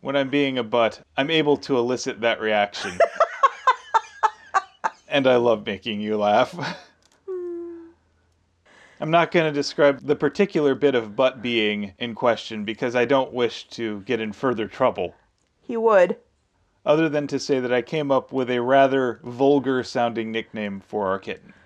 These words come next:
Speaker 2: But you accuse me of having made it up, and I did not. You just are mishearing me constantly lately.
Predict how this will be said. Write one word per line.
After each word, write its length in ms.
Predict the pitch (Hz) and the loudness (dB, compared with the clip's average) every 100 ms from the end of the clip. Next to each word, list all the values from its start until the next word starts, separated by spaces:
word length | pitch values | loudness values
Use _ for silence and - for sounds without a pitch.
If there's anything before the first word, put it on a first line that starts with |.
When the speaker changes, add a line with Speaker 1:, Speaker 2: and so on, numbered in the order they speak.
| _ _ _ _ _ _ - | _ _ _ _ _ _ -2
Speaker 2:
But 200 | 262 - | -2 0
you 140 | 262 | -2
accuse 520 | 262 - 302 277 226 | -2 -4 -6 -4 -4
me 360 | 214 208 226 226 | -4 -4 -2 0
of 160 | 190 | -2
having 420 | 185 175 175 170 190 | 0 0 0 -4 -6
made 220 | 196 - | -8 -8
it 120 | - | -6
up, 280 | - - - - | -6 -6 -8 -6
and 140 | 196 - | -4 0
I 160 | 208 | 0
did 220 | 208 254 | 0 -6
not. 340 | 208 208 - - _ | -2 0 0 -4 _
You 200 | 202 226 | -8 -8
just 220 | 233 254 | -8 -6
are 80 | 247 | -4
mishearing 680 | 214 202 - 240 208 208 185 | -2 -4 -4 -2 -2 -2 -4
me 140 | 165 | -8
constantly 1000 | - - 226 247 302 294 - 247 214 220 | -10 -2 4 6 4 2 -2 -2 2 4
lately. 680 | 202 185 - - 196 208 - | 6 4 2 -4 -6 -6 -12